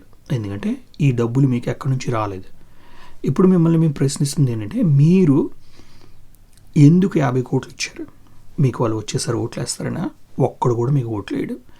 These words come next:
ఎందుకంటే వాళ్ళందరూ జగనన్న క్రిస్టియన్ అని ఆయనకి మాత్రమే ఓట్లు వేస్తారు. వాళ్ళ కుటుంబం మొత్తం మత ప్రచారం చేస్తుందని వాళ్ళకి మాత్రమే ఓట్లు వేస్తారు. మీ దగ్గర డబ్బులు దొబ్బేస్తారు కానీ మీకు ఓట్లు మాత్రం ఎట్టి పరిస్థితుల్లో వేసేసే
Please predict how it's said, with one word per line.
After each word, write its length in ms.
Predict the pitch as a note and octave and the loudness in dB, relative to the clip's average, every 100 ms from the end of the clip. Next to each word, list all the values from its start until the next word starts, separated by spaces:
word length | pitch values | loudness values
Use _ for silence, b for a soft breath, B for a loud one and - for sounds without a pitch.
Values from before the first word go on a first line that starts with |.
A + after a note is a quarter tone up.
| b b - | b b -4
ఎందుకంటే 400 | A#2+ A2+ A2+ D#3 | -2 -4 -2 -2
వాళ్ళందరూ 760 | A#2 A2 G#2+ B2 B2+ A2 C3+ B B B B B2+ | -2 -4 -4 -2 -2 -2 -6 B B B B 0
జగనన్న 480 | A#2 A2+ B2 B2+ | 2 2 2 2
క్రిస్టియన్ 460 | C3+ A#2 - C#3 A#2 | 0 -2 -2 -2 -2
అని 460 | A2 D3 C3 A#2 C#3+ B B B B - | -2 -2 -2 -2 -6 B B B B -4
ఆయనకి 300 | B2 A#2 A#2+ | -2 0 -2
మాత్రమే 380 | A#2 A2+ G#2+ B2+ | -4 -6 -2 0
ఓట్లు 340 | C#3+ G#2 - - | 0 -2 -8 -10
వేస్తారు. 340 | - - - - - - | -10 -12 -16 -18 -8 -2
వాళ్ళ 240 | B2+ A#2 | 0 0
కుటుంబం 500 | - B2+ C#3 D3 C3 | -4 -2 2 2 2
మొత్తం 320 | A#2+ - C3 | -2 -2 -2
మత 220 | A2+ - | -2 -4
ప్రచారం 420 | B2+ A#2+ B2+ A#2+ A2+ | -6 -4 -4 -4 -6
చేస్తుందని 380 | A2 - B2+ | -6 -6 -4
వాళ్ళకి 340 | D3+ A#2 G#2+ B2 | -2 -4 -6 -6
మాత్రమే 340 | A2+ - C#3+ | -8 -4 -2
ఓట్లు 260 | A2 G#2 B2+ | -2 -6 -8
వేస్తారు. 300 | - - - B B B - | -8 -10 -14 B B B -2
మీ 100 | C#3 | 0
దగ్గర 260 | A#2+ A#2+ B2+ | 0 0 0
డబ్బులు 300 | B2 B2 C3+ | 0 2 2
దొబ్బేస్తారు 440 | C3 B2 B2+ B2 | 2 -2 -4 -4
కానీ 120 | B2+ C#3+ | -2 -2
మీకు 200 | B2 A#2+ | -2 -4
ఓట్లు 300 | A2 - B2+ | -6 -6 -6
మాత్రం 380 | A2+ - C4+ | -6 -8 -6
ఎట్టి 240 | G#3 A2+ C3 | -6 -6 -6
పరిస్థితుల్లో 440 | A#2 A2 D3+ C3+ | -6 -6 -4 -4
వేసేసే 360 | B2 C#3+ G#3 | -4 -6 -6